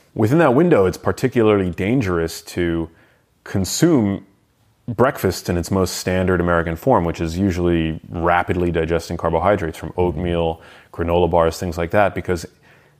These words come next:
that causes a spike in insulin. But going back to stress, this is why consuming carbs in the context of chronic stress is so bad, because you've got cortisol chronically elevated due to chronic stress,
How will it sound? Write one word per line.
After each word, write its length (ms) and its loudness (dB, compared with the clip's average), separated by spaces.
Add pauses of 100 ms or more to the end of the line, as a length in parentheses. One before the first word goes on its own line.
that 200 0
causes 300 0
a 80 -2
spike 280 0
in 80 -6
insulin. 480 -4
But 100 -2
going 160 4
back 160 2
to 80 -8
stress, 600 0 (120)
this 140 -6
is 120 -2
why 160 2
consuming 640 0
carbs 720 0
in 80 -8
the 80 -4
context 560 -2
of 100 -8
chronic 320 -6
stress 420 -4
is 80 -10
so 240 -2
bad, 420 -2 (540)
because 220 -4
you've 100 -2
got 160 0
cortisol 460 2
chronically 500 -2
elevated 440 0
due 100 -4
to 80 -4
chronic 280 -4
stress, 540 -2